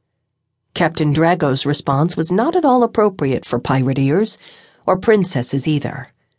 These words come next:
The captain vented a long string of four-letter words, ending in, "Where is that bloody Princess Longknife when I need her?" "Here," Chris announced, as she entered the bridge, cane and legs moving with purpose,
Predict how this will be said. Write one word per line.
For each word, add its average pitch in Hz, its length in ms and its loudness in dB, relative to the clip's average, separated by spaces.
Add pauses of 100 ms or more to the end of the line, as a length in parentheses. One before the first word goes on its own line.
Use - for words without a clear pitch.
(240)
The 156 80 -4
captain 165 460 0
vented 165 340 0
a 175 60 2
long 165 400 2
string 151 320 0
of 160 100 0
four-letter 135 580 0
words, 127 480 -2
ending 185 320 2
in, 156 220 0 (320)
"Where 370 400 6
is 190 200 2
that 170 420 -2
bloody 359 280 4
Princess 269 460 0
Longknife 190 540 4
when 208 80 0
I 214 100 2
need 240 300 4
her?" - 260 -4 (760)
"Here," 190 480 2 (360)
Chris - 260 -2
announced, 123 500 -8 (380)
as 190 100 2
she 202 200 0
entered 180 340 0
the 143 60 -2
bridge, 143 560 -2 (400)
cane 196 360 2
and 156 200 2
legs 147 400 0
moving 147 320 0
with 151 160 -2
purpose, - 560 -4